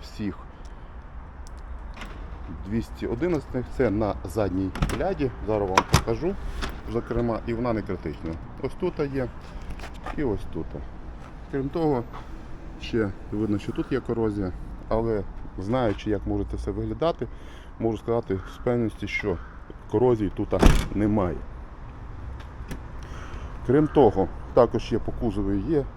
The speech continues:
недоліки дрібні у вигляді сколів, але більш нічого критичного. Крім того, хочу сказати, що автомобіль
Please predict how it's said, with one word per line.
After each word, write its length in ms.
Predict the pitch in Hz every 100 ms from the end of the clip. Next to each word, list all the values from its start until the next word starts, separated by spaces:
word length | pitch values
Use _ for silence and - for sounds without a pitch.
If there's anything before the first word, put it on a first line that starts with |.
| -
недоліки 640 | 127 127 180 180 160 170 160 - - -
дрібні 380 | 127 135 143 131 - - - -
у 80 |
вигляді 420 | 110 127 123 117 123
сколів, 440 | - 131 123 113 - - - -
але 300 | - 117 101 85 - - 95
більш 200 | 135 139
нічого 360 | 92 117 107 98
критичного. 560 | 104 98 98 80 85 67 - - - - -
Крім 180 | 139
того, 220 | 147 160 131
хочу 300 | 143 127 123
сказати, 520 | - 120 127 117 110
що 540 | - - - 120 85 - - - - - - - - - - - -
автомобіль 680 | 107 - 131 117 135 117